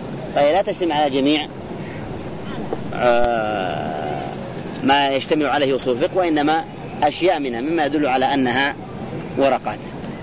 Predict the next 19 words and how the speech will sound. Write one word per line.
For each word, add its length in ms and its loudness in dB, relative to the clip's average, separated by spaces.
يبدو 280 4
أننا 240 2
نكتفي 340 -2
بهذا 380 2
القدر، 300 0
لأن 160 2
الكلام 340 0
على 180 2
أصول 260 -2
الفقه 200 0
ومعناه 1500 2
المف-، 320 0
المفرد 920 2
والمركب 600 0
والإضافي 560 2
يحتاج 300 2
إلى 380 2
وقت 280 -2
طويل 360 2